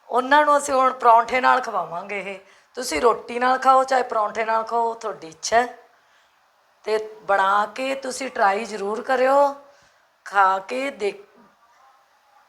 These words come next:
ਦੇਖਣਾ ਵੀ ਹੈ, ਸਸ-, ਮੇਰੇ ਚੈਨਲ ਨੂੰ ਸਬਸਕ੍ਰਾਈਬ ਵੀ ਕਰਨਾ ਹੈ ਤੇ ਕੁਮੈਂਟ ਵੀ ਕਰਨਾ ਹੈ ਕਿ ਤੁਹਾਨੂੰ ਕਿਸ ਤਰ੍ਹਾਂ ਦੀ ਸਬਜ਼ੀ ਮੇਰੀ ਲੱਗੀ।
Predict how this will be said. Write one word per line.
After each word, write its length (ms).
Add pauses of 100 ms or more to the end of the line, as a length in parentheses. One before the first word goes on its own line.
(600)
ਦੇਖਣਾ 500
ਵੀ 200
ਹੈ, 300 (280)
ਸਸ-, 340
ਮੇਰੇ 260
ਚੈਨਲ 480
ਨੂੰ 120
ਸਬਸਕ੍ਰਾਈਬ 640
ਵੀ 140
ਕਰਨਾ 460
ਹੈ 20 (480)
ਤੇ 280
ਕੁਮੈਂਟ 500
ਵੀ 140
ਕਰਨਾ 360
ਹੈ 160 (360)
ਕਿ 100
ਤੁਹਾਨੂੰ 420
ਕਿਸ 200
ਤਰ੍ਹਾਂ 280
ਦੀ 100
ਸਬਜ਼ੀ 420
ਮੇਰੀ 260
ਲੱਗੀ। 420